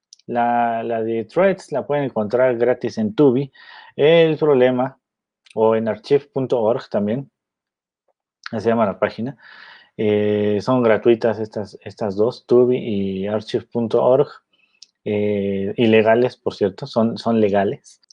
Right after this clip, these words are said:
Pero la desventaja es que Threads está en inglés y con subtítulos, eh, al menos en Tubi, en inglés, ¿no? <laughs>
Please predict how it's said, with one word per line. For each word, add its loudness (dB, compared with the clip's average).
Pero 6
la 8
desventaja 4
es 0
que 0
Threads 2
está -2
en 0
inglés 2
y -4
con -8
subtítulos, -4
eh, -4
al 0
menos 0
en -4
Tubi, 2
en 0
inglés, 0
¿no? -10
<laughs> 0